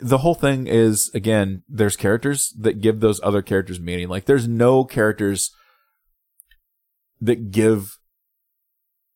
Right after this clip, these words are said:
Felicity and Ollie meaning. Like, the, the closest thing was the actual wedding at the end of this crossover, spoilers,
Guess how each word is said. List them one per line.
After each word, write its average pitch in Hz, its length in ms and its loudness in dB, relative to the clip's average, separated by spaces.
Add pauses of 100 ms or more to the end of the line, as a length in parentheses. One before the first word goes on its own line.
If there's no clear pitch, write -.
Felicity 107 760 2
and 95 140 -4
Ollie 98 360 0
meaning. 95 540 -6
Like, 107 240 -2 (180)
the, 110 380 0
the 113 120 4
closest 120 500 0
thing 113 240 -2
was 110 340 -2
the 104 400 -2
actual 101 500 0
wedding 92 440 -2
at 95 120 -4
the 98 160 -2
end 90 160 -4
of 87 80 -6
this 85 160 -6
crossover, 90 500 0
spoilers, 90 500 0